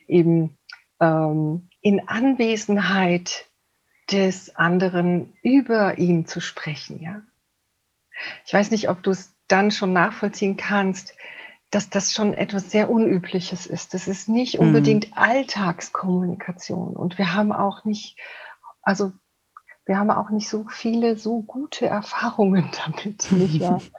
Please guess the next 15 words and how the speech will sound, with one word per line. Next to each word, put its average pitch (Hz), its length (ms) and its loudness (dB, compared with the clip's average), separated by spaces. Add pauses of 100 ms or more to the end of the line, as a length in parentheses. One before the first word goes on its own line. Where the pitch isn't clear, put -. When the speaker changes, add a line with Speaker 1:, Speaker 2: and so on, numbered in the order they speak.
(1300)
Speaker 1:
Also 202 300 4 (240)
dieses 214 280 6
in 240 320 4
Anwesenheit 233 840 0
des 214 120 -8
anderen 226 480 0
über 247 340 0
diese 208 280 -4
Person 214 420 -2
zu 202 120 -8
sprechen, 254 560 -4
nicht 208 200 -6
wahr? 202 140 0
Speaker 2:
Mhm. 151 100 6
Speaker 1:
Also 143 300 2